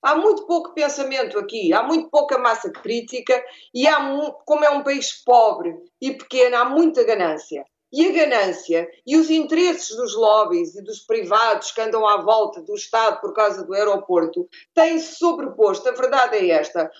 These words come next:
ao grande interesse público. E claro que o Costa, com o seu consulado,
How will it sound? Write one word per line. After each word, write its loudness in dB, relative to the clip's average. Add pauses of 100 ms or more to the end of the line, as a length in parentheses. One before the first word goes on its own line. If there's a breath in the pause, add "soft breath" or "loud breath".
ao 6
grande 2
interesse -6
público. -2 (160)
E -20 (120)
claro 2
que -8
o -8
Costa, 0
com -10
o -6
seu 0 (280 loud breath)
consulado, 0